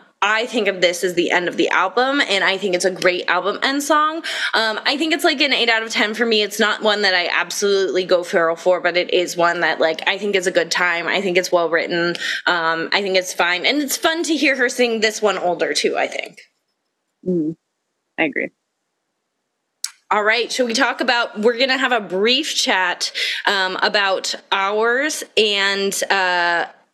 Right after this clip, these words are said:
Speaker 1: as well as Superman, because those were bonus tracks on an original release of this album. Um, but we're, everyone is implementing the thirty-second rule here.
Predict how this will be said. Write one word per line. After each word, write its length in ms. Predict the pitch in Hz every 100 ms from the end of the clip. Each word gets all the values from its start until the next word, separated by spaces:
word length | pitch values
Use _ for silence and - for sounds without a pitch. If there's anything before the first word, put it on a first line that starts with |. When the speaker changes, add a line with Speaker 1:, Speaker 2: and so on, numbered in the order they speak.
| _
Speaker 1:
as 280 | - 208 190
well 280 | 208 208 208 -
as 220 | 196 185
Superman, 800 | - 233 226 240 247 247 269 277
because 260 | 226 214
those 220 | 170 180 180
were 120 | 175
bonus 380 | 170 185 185 180
tracks 320 | 202 180 -
on 140 | 180
an 120 | 175
original 840 | 165 151 196 202 233 240 254 247 -
release 400 | 233 247 262 254
of 80 | 247
this 220 | 254 269
album. 440 | - 262 269 311 330 - -
Um, 220 | - 214 208
but 140 | 208
we're, 280 | 226 240 214 - - -
everyone 520 | 240 285 285 220 202
is 160 | 196 180
implementing 640 | 196 175 202 190 180 185 175
the 80 |
thirty-second 680 | 175 196 185 180 - 170 180
rule 260 | 156 180 165
here. 440 | - 240 247 302